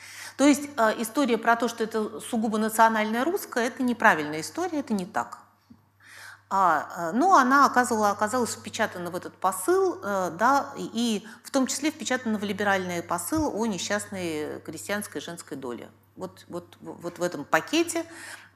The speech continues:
а, а, это, это высказывание оказалось. И далее оно было усугублено хрестоматийным произведением, э, Николая Некрасова "Кому на Руси жить хорошо". Там есть одна глава ужасно, ужасно кошмарная.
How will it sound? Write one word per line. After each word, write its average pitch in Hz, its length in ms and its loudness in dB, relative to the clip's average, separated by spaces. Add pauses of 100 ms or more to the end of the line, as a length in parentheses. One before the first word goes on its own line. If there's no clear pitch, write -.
а, 170 800 -2
а, 104 40 -10
это, 190 180 -8 (100)
это 208 160 -6
высказывание 190 540 -4
оказалось. 339 580 2 (1200)
И 226 80 -2
далее 311 320 6
оно 226 200 4
было 208 200 0
усугублено 214 960 -2 (920)
хрестоматийным 214 840 0
произведением, 175 960 -4
э, 175 200 -6
Николая 175 380 -4
Некрасова 233 880 0 (260)
"Кому 180 220 -4
на 208 120 -2
Руси 180 260 -8
жить 175 180 -8
хорошо". 160 460 -8 (340)
Там 320 160 4
есть 277 220 4
одна 220 280 6
глава 233 460 8
ужасно, 233 580 2
ужасно 202 420 2
кошмарная. 135 720 -2